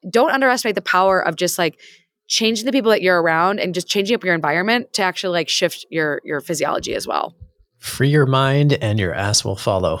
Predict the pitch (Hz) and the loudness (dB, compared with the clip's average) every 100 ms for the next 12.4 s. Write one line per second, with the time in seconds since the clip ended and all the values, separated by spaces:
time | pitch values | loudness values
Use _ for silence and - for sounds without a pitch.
0 | - 131 87 90 92 101 98 - - - | -8 -8 -4 -2 0 0 0 2 2 2
1 | 123 107 101 - 127 120 123 151 147 113 | 2 0 -2 -2 -2 0 0 2 2 2
2 | 143 120 - - 120 113 98 - 110 87 | 2 0 -4 -4 -2 0 -2 -2 0 -2
3 | - 92 98 107 120 113 110 110 104 76 | -4 -6 -4 0 0 2 2 2 2 0
4 | 101 98 101 95 95 90 87 90 - 127 | -4 -2 -4 -2 -2 -2 -2 -2 -2 -2
5 | 123 98 98 92 - 95 87 90 87 82 | -2 0 0 0 -2 -2 0 -2 -2 -2
6 | - 82 78 - 87 87 87 90 85 87 | -2 -2 -2 -4 -4 -4 -4 -6 -4 -4
7 | - 82 85 90 85 - - - - 95 | -4 -8 -6 -8 -6 -8 -10 -12 -10 -4
8 | 87 85 - 92 - 90 92 101 90 82 | -2 -2 -2 -4 -6 -8 -8 -4 -4 -4
9 | 85 82 82 85 92 85 80 95 - 95 | -4 -2 -4 -6 -8 -10 -8 -8 -6 -8
10 | 90 92 80 82 80 82 - 87 80 87 | -6 -8 -6 -8 -8 -10 -12 -12 -12 -10
11 | 90 92 87 90 95 87 90 85 85 - | -8 -6 -4 -4 -4 -4 -4 -6 -4 -4
12 | 90 85 78 | -4 -6 -8